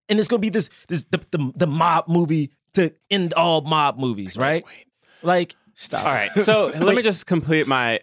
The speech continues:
Speaker 1: Oh,
Speaker 3: oh,
Speaker 1: go
Speaker 3: sorry.
Speaker 1: ahead,
Speaker 3: Go
Speaker 1: go,
Speaker 3: ahead.
Speaker 1: no,
Speaker 3: Okay.
Speaker 1: go
Speaker 3: I
Speaker 1: ahead.
Speaker 3: just wanna complete my initial thoughts, which is just, look, here's why I don't like this movie. Because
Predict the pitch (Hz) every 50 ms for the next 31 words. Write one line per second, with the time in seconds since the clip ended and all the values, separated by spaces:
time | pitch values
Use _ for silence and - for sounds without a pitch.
0 | _ - 127 147 123 139 131 120 113 - 104 101 - - - - 151 139 123 123
1 | 151 175 196 202 202 180 160 156 131 143 131 131 120 113 110 - - 107 101 -
2 | 113 117 - 131 110 98 - 131 127 120 - - - - - _ _ _ _ _
3 | _ - 113 82 69 - _ _ _ _ _ _ _ _ _ _ _ _ _ _
4 | _ _ _ _ _ _ _ _ _ _ - 214 226 226 - 151 147 143 135 -
5 | - 110 113 107 113 107 101 101 98 - - 87 - - 82 73 - 58 - -
6 | _ _ _ _ _ _ _ _ _ 180 180 - - 247 240 226 226 - -